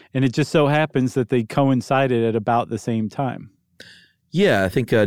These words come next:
Speaker 2: in New York, a department store, uh, in eighteen fifty-seven was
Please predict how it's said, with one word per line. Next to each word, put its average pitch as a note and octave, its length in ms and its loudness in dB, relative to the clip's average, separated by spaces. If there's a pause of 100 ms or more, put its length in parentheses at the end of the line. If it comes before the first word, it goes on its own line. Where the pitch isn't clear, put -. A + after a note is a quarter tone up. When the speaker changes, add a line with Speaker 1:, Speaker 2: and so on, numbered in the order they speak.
(100)
Speaker 2:
in G#2 140 2
New A2+ 60 2
York, A2+ 380 2
a F#2 40 -2
department F2+ 440 -2
store, F2+ 560 0
uh, E2+ 60 -2
in F2 260 -2
eighteen G2 320 -4
fifty-seven F2+ 640 -2
was E2+ 280 -4